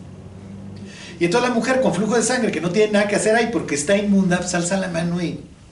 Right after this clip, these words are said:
toque las alas del Mesías. ¿Se acuerdan? Bueno, entonces está esta idea de la multitud no me interesa, no me gusta, y ahorita vamos a ver cómo este tema va a continuar. Bueno, cuando se alejó de la multitud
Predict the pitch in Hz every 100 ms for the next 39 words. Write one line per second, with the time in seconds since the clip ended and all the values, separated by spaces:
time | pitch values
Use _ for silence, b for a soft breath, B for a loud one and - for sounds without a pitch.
0 | - - - - B B B B - 180
1 | 202 196 196 196 143 131 139 - - -
2 | 165 170 214 208 302 208 - - - 160
3 | 175 196 247 294 - - - - B B
4 | B B - 190 196 - - - 214 220
5 | 214 - 190 - 208 - 220 185 185 185
6 | 175 156 147 - - - - 151 156 156
7 | 160 190 185 185 180 165 160 190 214 220
8 | 220 - 165 165 160 151 151 151 147 156
9 | 165 156 151 151 151 147 143 - B B
10 | B B B B B B B B 175 165
11 | 170 165 160 147 151 135 139 131 113 107
12 | 107 - - - 180 170 - 156 170 170
13 | 202 208 214 285 294 247 220 208 196 196
14 | 196